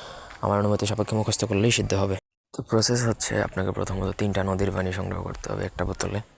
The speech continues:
একটু একটু করে আপনাকে তিনটা নদীতে যেতে হবে প্রথমত। আহ, তো তারপর তিনটা নদীর পানি সংগ্রহ করবেন। খালের পানি, পুকুরের পানিতে হবে না, আগেই ক্লিয়ার করতেছি।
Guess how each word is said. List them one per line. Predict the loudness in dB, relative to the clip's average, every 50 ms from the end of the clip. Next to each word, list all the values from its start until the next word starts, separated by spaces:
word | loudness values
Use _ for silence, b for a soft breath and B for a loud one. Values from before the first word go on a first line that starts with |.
| -20 -18
একটু | -18 -6 -4 -2
একটু | -2 -2 0 0 2
করে | 2 2 2
আপনাকে | 0 0 -2 -6 -4 -4 -6 -6 -6 -6
তিনটা | -4 -2 0 0 0
নদীতে | 0 0 -2 -2 -2 -2
যেতে | -2 -4 -4 -4 -4
হবে | -4 -2 -2 -2 -2
প্রথমত। | -2 -4 -6 -4 -6 -6 -4 -4 -6
আহ, | -6 -8 -12 -20 -20 -20 -20 -18 -18 -18 -16 -16 -14 -14 -14 -14 -14 -12 -10 -8 -8 -8 -8 -10 -10 -6
তো | -2 0
তারপর | 0 2 2 0 -2
তিনটা | 0 0 0 0 2
নদীর | 2 2 0 0
পানি | 0 0 -2 -2
সংগ্রহ | -2 -2 -2 -2 -2 -2
করবেন। | -2 -2 -4 -2 -2 -2 -4 -4 -4
খালের | -2 0 2 2 2 2
পানি, | 2 2 2 0
পুকুরের | 0 0 0 2 2 2
পানিতে | 2 2 0 0 0
হবে | 0 0 0 0
না, | 0 0
আগেই | 0 -2 -2 -2
ক্লিয়ার | -2 0 -2 -2
করতেছি। | -2 -4 -8 -8 -4 -4 -2 -2